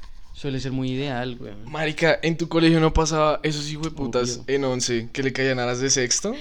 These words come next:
Speaker 2: y que le
Speaker 1: No,
Speaker 2: caían
Speaker 1: obvio.
Speaker 2: a, a la, a, y que estaban con las de séptimo?
Speaker 1: Bueno, pues no a las de sexto, literal, pero sí, marica, obvio. O sea, estaban los de once que se metían con las de noveno,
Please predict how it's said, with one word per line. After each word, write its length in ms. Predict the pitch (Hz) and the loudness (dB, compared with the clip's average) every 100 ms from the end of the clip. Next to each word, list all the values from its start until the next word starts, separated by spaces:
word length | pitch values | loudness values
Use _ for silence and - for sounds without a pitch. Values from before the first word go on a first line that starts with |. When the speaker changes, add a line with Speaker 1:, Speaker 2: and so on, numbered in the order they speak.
| - | -8
Speaker 2:
y 80 | |
que 120 | 143 147 | -4 2
le 80 | |
Speaker 1:
No, 60 | 220 | 4
Speaker 2:
caían 360 | - - 127 131 | 4 4 4 2
Speaker 1:
obvio. 280 | 131 135 - - | -2 -4 -8 -6
Speaker 2:
a, 60 | |
a 40 | 139 | 0
la, 160 | 135 | 2
a, 160 | 131 139 | 2 0
y 80 | 139 | -2
que 100 | 139 | -2
estaban 280 | 139 135 127 | 0 0 -2
con 120 | 127 | -2
las 120 | 131 | -2
de 80 | 143 | 0
séptimo? 480 | 143 135 151 196 320 | -2 -2 -2 -4 -4
Speaker 1:
Bueno, 280 | 180 185 147 | -2 0 0
pues 120 | 135 | 0
no 100 | 135 | 0
a 40 | 131 | 0
las 160 | 127 | 0
de 80 | 143 | -4
sexto, 520 | - - 135 - - | -6 -6 -8 -8 -6
literal, 540 | 151 170 180 160 - - - - - - | -4 -4 -2 -4 -4 -10 -16 -16 -16 -2
pero 340 | 156 147 143 131 | 4 4 4 2
sí, 280 | - 135 | -2 -4
marica, 420 | 127 127 123 120 135 | -4 -6 -8 -8 -4
obvio. 420 | 135 135 135 120 | -2 0 0 0
O 120 | - | -2
sea, 120 | 151 | -2
estaban 280 | 139 143 135 | 0 2 2
los 120 | 135 | 0
de 60 | 147 | 0
once 240 | 160 135 151 | -2 -2 -4
que 80 | 160 | -4
se 80 | |
metían 300 | 170 147 131 | -4 -4 -4
con 140 | 120 127 | -4 -6
las 160 | 127 | -6
de 200 | 131 147 135 | -4 -4 -2
noveno, 880 | 127 127 120 127 135 143 147 160 | -2 -2 -2 -2 -4 -4 -6 -8